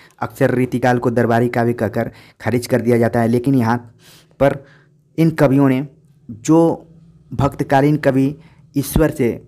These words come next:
प्रेम करने की बात कर रहे थे, रहस्य, रहस्यात्मक ढंग का उनका प्रेम था, लेकिन रीतिकालीन कवियों ने तो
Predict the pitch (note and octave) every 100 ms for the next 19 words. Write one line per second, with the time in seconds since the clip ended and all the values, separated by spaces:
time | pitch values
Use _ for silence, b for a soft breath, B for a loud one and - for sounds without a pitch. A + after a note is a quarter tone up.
0 | - A#2+ A#2 A2+ A2+ A#2 G#2+ - A2+ G#2+
1 | A#2 A#2 A2 A2 A#2+ - - A#2 A2 G#2+
2 | B2 A#2 D3 B2+ A2 G#2 A2 A2 A2 G#2+
3 | G2+ - A#2 b b b A#2 A#2+ C3+ B2+
4 | B2+ B2+ A#2+ B2 C3 A#2+ B2 B2+ B2 A#2+
5 | C3